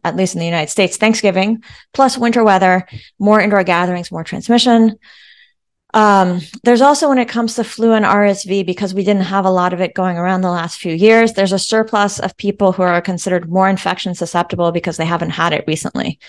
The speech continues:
So in general, with a lot of viruses, if it's been a while since you had it, you're more likely to, uh, get it again. And then we have the newest Omicron subvariants as well,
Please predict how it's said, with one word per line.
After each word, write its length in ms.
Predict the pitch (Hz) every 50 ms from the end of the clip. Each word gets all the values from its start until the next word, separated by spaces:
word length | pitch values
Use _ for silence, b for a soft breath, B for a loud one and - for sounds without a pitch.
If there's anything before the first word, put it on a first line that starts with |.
| B B B B B B B B
So 140 | - 202 196
in 80 | 190
general, 300 | 185 208 208 208 202 196
with 80 | 185 185
a 40 | 185
lot 200 | 180 180 185 190
of 100 | 175 165
viruses, 840 | 175 175 175 180 180 180 170 - 180 175 175 175 170 160 - - - b b b b b
if 160 | - - -
it's 140 | 180 180 -
been 120 | - 190
a 100 | 190 185
while 220 | 170 180 180 180 180
since 240 | 180 190 170 160 -
you 80 | 165
had 260 | 165 170 185 185 185
it, 220 | 185 175 170 - - _ _ -
you're 340 | - 175 175 170 170 170 160
more 260 | 170 165 175 175 170
likely 500 | 170 165 160 165 165 170 170 160 160 160 156
to, 540 | - - - 165 160 156 160 156 156 160 - -
uh, 500 | 170 165 156 156 - - - - - -
get 220 | - - 160 160
it 100 | 196 -
again. 480 | 170 170 233 247 254 247 240 240 240 240 240 B B B B B B -
And 140 | - 214 208
then 140 | 214 214 220
we 100 | 220 214
have 220 | 208 202 202 196
the 80 | 202 196
newest 400 | 180 180 180 170 185 185 - - -
Omicron 460 | 185 175 175 175 - 180 165 165 160
subvariants 720 | - - 160 160 156 180 226 262 240 185 147 - - - - -
as 220 | 170 165 160 170
well, 420 | 180 247 320 302 - - 156 143